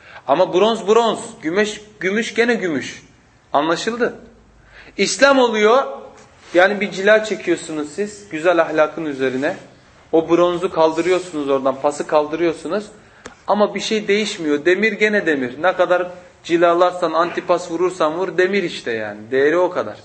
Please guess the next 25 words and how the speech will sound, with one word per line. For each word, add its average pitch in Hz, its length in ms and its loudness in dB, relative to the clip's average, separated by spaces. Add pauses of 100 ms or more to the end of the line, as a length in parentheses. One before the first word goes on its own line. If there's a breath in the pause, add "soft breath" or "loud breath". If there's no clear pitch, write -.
(1400 loud breath)
Altın, 208 640 4 (240)
onun 208 340 0
değeri 156 300 2
de 127 80 0
o 117 140 -6
kadar. 101 260 -8 (840 soft breath)
İnsanın 233 500 4
ahlakı 233 580 4
işte 247 300 0
bu 226 80 0
madene 175 520 2
benzer. 113 340 -4 (640)
İnsan 220 420 0
ne 262 80 2
kadar 208 320 4
ahlakını 185 600 0
güzelleştirirse 185 1080 -2 (280 loud breath)
İslam 190 360 0
ona 196 180 0
o 220 160 2
kadar 190 260 4
güzel 165 400 0
bir 143 60 -8
süs - 280 -12
olur. 107 200 -6